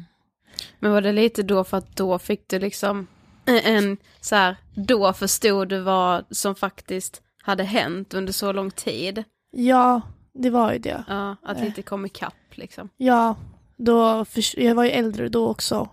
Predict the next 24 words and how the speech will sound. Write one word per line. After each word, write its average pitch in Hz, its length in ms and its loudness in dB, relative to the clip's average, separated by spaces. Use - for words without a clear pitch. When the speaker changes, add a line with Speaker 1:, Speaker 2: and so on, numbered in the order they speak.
Speaker 2:
Och 220 100 -4
då 220 220 4
var 208 140 4
det 196 80 2
bara - 120 -2
så, - 120 -6
jaha, - 320 -4
så - 320 -4
är 208 180 4
det 208 60 0
verkligen 208 400 0
så 208 120 -2
här 208 200 0
illa? - 440 0
Speaker 1:
Mm. 196 340 -2
Speaker 2:
Att - 140 0
du 196 60 -2
måste 202 240 0
bo 202 200 0
på - 140 -2
ett - 80 -4
sånt - 220 -4
här 220 160 -8
ställe. - 420 -6